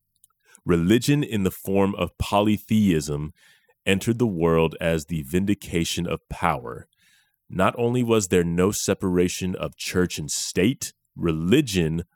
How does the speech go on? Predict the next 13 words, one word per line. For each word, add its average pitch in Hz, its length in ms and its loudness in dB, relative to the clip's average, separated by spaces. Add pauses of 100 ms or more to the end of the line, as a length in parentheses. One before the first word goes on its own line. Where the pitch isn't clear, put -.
(120)
was 90 220 2
the 92 120 0
transcendental 110 960 -2
justification 92 1000 -2
of 113 180 2
the 90 100 -2
state. - 480 -8 (600)
Why 73 180 -4
was 87 160 4
there 92 140 4
hierarchy 92 720 2
on 82 180 -2
earth? 110 340 0